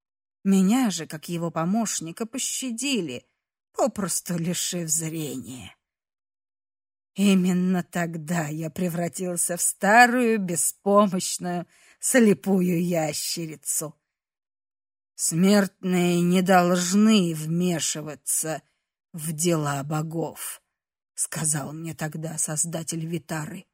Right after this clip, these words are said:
«Но при чем тут мой отец?» спросила я. Ментальный дар, которым обладал мифический Эгера, и которого, как оказалось, не было у брата Тейсфора,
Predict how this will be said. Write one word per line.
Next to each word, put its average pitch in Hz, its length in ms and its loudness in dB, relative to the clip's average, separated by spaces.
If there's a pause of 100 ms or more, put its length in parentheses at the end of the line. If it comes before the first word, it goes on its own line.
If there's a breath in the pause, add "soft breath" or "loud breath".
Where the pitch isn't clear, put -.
(920)
«Но 247 440 8
при 240 320 2
чем 240 420 6
тут 330 240 -2
мой 320 320 6
отец?» 349 800 6
спросила 185 580 0
я. 180 340 -2 (760)
Ментальный 262 840 8
дар, 269 340 6
которым 240 400 4
обладал 233 540 8
мифический 240 800 2
Эгера, 226 580 4
и 240 240 2
которого, 220 400 6
как 220 180 -2
оказалось, 202 540 4
не 185 300 6
было 226 380 4
у 226 120 4
брата 175 460 0
Тейсфора, 190 720 2